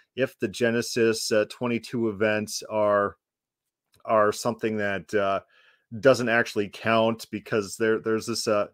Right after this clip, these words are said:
Genesis fifteen event that we consider. I think the Kaminsky, and that, that's this critical scholar, this is Joel S. Kaminsky. I think he has a better take that,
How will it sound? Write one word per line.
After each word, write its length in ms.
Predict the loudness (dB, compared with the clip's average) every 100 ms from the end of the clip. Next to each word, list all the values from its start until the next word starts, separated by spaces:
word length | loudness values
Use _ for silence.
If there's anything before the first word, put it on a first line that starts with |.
| -16 -20 _
Genesis 460 | -2 0 0 -4 -6
fifteen 640 | -4 -4 -4 -4 0 0
event 400 | 0 4 2 4
that 120 | -2 -2
we 200 | -4 -6
consider. 500 | -10 -2 0 0 -2 -10 -12 -2
I 80 | -2
think 300 | 2 0 0
the 80 |
Kaminsky, 720 | -6 -2 0 0 -2 -10 -10 -12 _ -8
and 120 | 0
that, 220 | 0 2
that's 240 | 2 2 -2
this 300 | -2 -2 -6
critical 380 | -8 -8 -8
scholar, 600 | -12 -4 0 2 0 -6 _ _ _ _ _ _ _ _ _ _
this 180 | -8 -4
is 160 | -4
Joel 380 | 0 4 6 6 4
S. 280 | 2 2
Kaminsky. 720 | -8 -8 -6 -6 -6 -8 -10 -10 -20 -20 -10
I 120 | -4
think 200 | -2 -2
he 220 | -2 0
has 240 | 6 6 6
a 40 |
better 340 | -2 0 0 -2
take 440 | -2 -2 -2 -6 _ _ _
that, 320 | -4 0 0